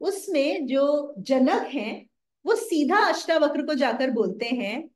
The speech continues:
कि "हे गुरु, हे ऋषि, मुझे बताइए कि बंधन क्या है, मोक्ष क्या है और मुक्ति कैसे हो?" मतलब सीधा, ये बंधन क्या है,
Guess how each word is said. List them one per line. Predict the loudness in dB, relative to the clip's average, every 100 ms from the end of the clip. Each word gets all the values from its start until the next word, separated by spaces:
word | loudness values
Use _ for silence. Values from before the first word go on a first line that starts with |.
| _ _ _ _ -2
कि | 0 2 0 -6 -16 _ _ -4
"हे | 0 2 2 0
गुरु, | 0 2 2 0 -2 -8 _ 0
हे | 2 2
ऋषि, | 0 -2 -4 -4 -6
मुझे | -6 -2 2
बताइए | 2 2 2 4 2 0 -4 -8 _ _ _ _ _
कि | 0 0 0 -6 -16 _ _ _ _ -2
बंधन | 2 4 4 2 0 0
क्या | 0 0 2
है, | 0 -2 -6 -10 _ _ _ _ -4
मोक्ष | 0 2 0 -6 -8
क्या | -4 -4
है | -4 -6 -8 -10 -6
और | -2
मुक्ति | 0 0 -2 -4 -4 -2
कैसे | -2 -2 -4
हो?" | -6 -12 -20 _ _ _ -12
मतलब | -8 -6 -6
सीधा, | -2 -2 0 -2 -4 -12 _ _ _ _ _ -2
ये | 0
बंधन | 2 2 2 0 0
क्या | 0
है, | -2 -6